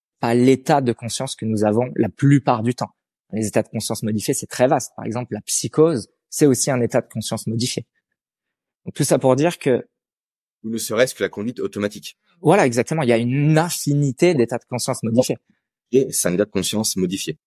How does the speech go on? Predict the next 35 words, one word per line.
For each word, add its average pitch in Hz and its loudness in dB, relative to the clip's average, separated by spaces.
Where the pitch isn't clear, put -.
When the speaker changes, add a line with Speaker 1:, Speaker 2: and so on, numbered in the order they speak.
Speaker 1:
Exactement. 139 0
C'est - -4
pour 123 -2
ça, 165 4
en 127 2
fait, - 2
on 139 2
oscille 151 2
entre 123 -4
différents 151 4
états 131 0
de - -12
conscience, - -6
euh, 110 -8
même 123 -4
en 113 -12
permanence 131 -2
dans 117 -6
la 110 -4
journée. 143 -4
Le 110 -8
sommeil 143 4
est 123 -2
un 117 -2
état 120 0
de - -10
conscience 139 -2
modifié. 123 0
Donc, 131 2
pour 123 2
vraiment 151 2
parler 151 2
de 131 0
ce - -4
qui 117 -2